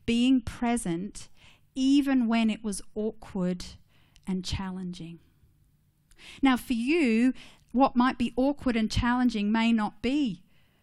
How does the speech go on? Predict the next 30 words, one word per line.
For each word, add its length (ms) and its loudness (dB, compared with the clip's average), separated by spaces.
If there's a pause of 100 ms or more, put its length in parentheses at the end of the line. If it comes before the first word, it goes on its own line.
(300)
persecution 1120 -4
or 160 -8
being 400 -4
arrested. 840 -8 (960)
It 180 -4
may 320 2
be 500 -2 (260)
that 160 -4 (380)
what's 320 -4
awkward 400 0
and 140 -2
challenging 640 0
to 160 -6
you 260 2
about 320 -2
being 260 -4
present 420 -4
in 140 -2
the 60 -2
mission 360 -2
is 140 -2
that 180 -8
you're 160 -2
somebody 400 0
who 100 0
likes 320 -6
to 80 -6
have 180 -4
a 60 -8
plan 560 -6